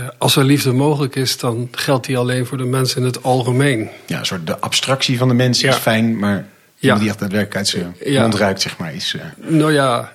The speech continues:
Speaker 1: en dat, dat, dat zie je natuurlijk terug, hè. Eh, een dergelijke benadering van de mens, die, eh, ja, die laat zich makkelijk, eh, verdisconteren in een of andere prachtige dictatoriale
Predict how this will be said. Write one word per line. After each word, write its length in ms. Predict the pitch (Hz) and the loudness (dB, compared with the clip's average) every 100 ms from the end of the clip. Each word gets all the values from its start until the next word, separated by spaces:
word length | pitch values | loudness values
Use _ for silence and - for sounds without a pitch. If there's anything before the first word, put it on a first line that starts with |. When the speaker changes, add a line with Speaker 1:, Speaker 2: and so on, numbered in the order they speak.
| - | -6
Speaker 1:
en 300 | 143 131 123 | -2 0 2
dat, 400 | 135 120 - - | 0 0 -4 -6
dat, 480 | - 120 - - - - | -6 -4 -4 -6 -8 -10
dat 220 | 110 107 | -8 -6
zie 220 | - 135 | -4 -2
je 80 | 123 | -2
natuurlijk 440 | 120 127 117 - | -4 -6 -8 -8
terug, 440 | - 147 143 160 - | -6 -2 0 0 -2
hè. 160 | 131 131 - - | -2 -4 -8 -6
Eh, 280 | 123 120 | -4 -4
een 120 | 131 117 | -4 0
dergelijke 840 | 131 127 139 120 - 135 117 110 - - - - - - - - - - - - - - - - - - | 0 0 -2 -6 -4 -2 0 -2 -10 -20 -18 -18 -16 -14 -16 -18 -18 -16 -14 -14 -14 -16 -18 -14 -14 -2
benadering 560 | 120 127 139 151 139 143 | 2 4 4 2 2 0
van 120 | 131 | 2
de 60 | |
mens, 520 | 120 147 175 - - - - - - | 2 2 2 0 -2 -6 -14 -20 -20
die, 500 | - 120 127 120 117 | -16 -8 -4 -2 -2
eh, 280 | 117 117 117 - - - | -2 -2 -4 -10 -18 -6
ja, 160 | 151 135 | -2 0
die 180 | 123 | 0
laat 220 | 135 131 131 | 0 2 0
zich 180 | 131 113 | -2 0
makkelijk, 600 | 123 160 - 117 - - | 2 2 2 -2 -4 -6
eh, 220 | 120 123 | -6 -8
verdisconteren 1000 | - - 135 - - 113 - 143 120 120 | -8 -4 -2 -2 -2 0 2 2 0 -2
in 120 | 139 147 | -2 -2
een 60 | |
of 60 | 135 | 0
andere 280 | 127 123 117 | -2 -4 -4
prachtige 640 | - 127 - - 127 117 | -4 -4 -4 -6 -4 -2
dictatoriale 880 | 131 127 123 139 120 123 123 120 | -2 -4 -2 0 2 2 0 -2